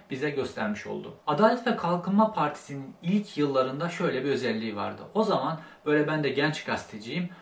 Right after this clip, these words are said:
Böyle her böyle seçimden sonra ya da kabine değişikliği döneminde filan gazetelerin içerisinde şöyle bir gelenek vardır. Bir kabine toto oynanır.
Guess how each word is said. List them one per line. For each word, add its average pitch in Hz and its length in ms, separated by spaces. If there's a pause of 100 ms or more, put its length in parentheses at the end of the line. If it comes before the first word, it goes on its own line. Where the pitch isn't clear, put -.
(140)
Böyle 165 200
her 180 300
böyle 147 180
seçimden 147 600
sonra 139 380
ya 131 100
da 135 100
kabine 135 400
değişikliği 131 520
döneminde 139 460
filan 196 300 (240)
gazetelerin 165 640
içerisinde 180 460
şöyle 175 260
bir 151 140
gelenek 143 420
vardır. 180 280
Bir - 140
kabine 175 400
toto 147 280
oynanır. 101 480